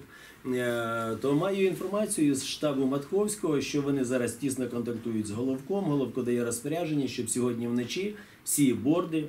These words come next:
мої позривали, які розміщені згідно, на договірних умовах, заплачені гроші і так далі. Е, сподіваюсь, цього не трапиться, але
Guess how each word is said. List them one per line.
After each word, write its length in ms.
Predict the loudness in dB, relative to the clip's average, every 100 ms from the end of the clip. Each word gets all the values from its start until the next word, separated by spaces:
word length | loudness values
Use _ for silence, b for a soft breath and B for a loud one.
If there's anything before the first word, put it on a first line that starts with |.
| -2
мої 400 | 0 2 2 2 -6
позривали, 600 | 0 0 2 -2 -2 -6 -4
які 260 | -2 2
розміщені 520 | 2 2 -2 -2 -4
згідно, 340 | -4 -2 -2 -2
на 140 | 0
договірних 480 | 2 2 2 0 -4
умовах, 400 | -4 -4 -2 -4 -8
заплачені 520 | -8 -6 -8 -8 -8
гроші 400 | -6 -6 -6 -10 -16 -10
і 100 | -8
так 160 | -6 -8 -12
далі. 140 | -16 -20 B B B B B -10 -4 -2 0 0
Е, 40 | -2
сподіваюсь, 500 | 0 0 2 2 2
цього 160 | 2
не 100 | 2
трапиться, 480 | 0 -2 -6 -10 -8
але 300 | -4 -2 -2